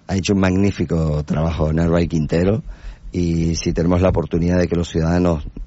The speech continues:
nos dejen terminar este trabajo de ocho años, porque yo lo he dicho, hemos venido con un programa de gobierno de ocho años, eh, si te,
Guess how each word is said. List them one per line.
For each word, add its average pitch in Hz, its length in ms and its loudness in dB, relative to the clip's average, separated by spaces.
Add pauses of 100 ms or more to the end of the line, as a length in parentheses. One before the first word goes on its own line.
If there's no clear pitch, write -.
(140)
nos 78 300 -8
dejen 98 280 2
terminar 95 340 2
este 95 240 0
trabajo 90 340 0
de 85 100 0
ocho 87 240 -2
años, 90 340 -2 (500)
porque 85 300 -2
yo 87 120 4
lo 92 100 4
he - 40 4
dicho, 101 240 -2
hemos 85 140 0
venido 87 280 0
con 85 140 -2
un 82 100 0
programa 95 420 2
de 90 80 2
gobierno 87 380 0
de 85 80 0
ocho 85 220 -2
años, 98 340 0 (460)
eh, 85 240 0
si 82 180 -2
te, 78 340 0